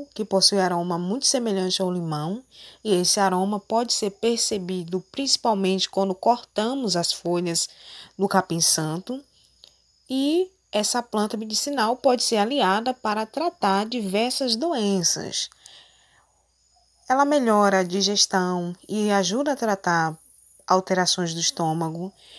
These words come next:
já que possui ação bacteriana e também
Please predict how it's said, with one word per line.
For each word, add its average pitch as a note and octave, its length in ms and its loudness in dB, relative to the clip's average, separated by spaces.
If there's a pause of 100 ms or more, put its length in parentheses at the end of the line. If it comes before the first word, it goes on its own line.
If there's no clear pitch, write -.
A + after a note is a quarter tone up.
(180)
já A#3 260 6
que D4+ 100 -4
possui A3+ 460 -2
ação F#3+ 380 -2
bacteriana A#3 880 -2
e C#4+ 80 -2
também B3+ 400 -2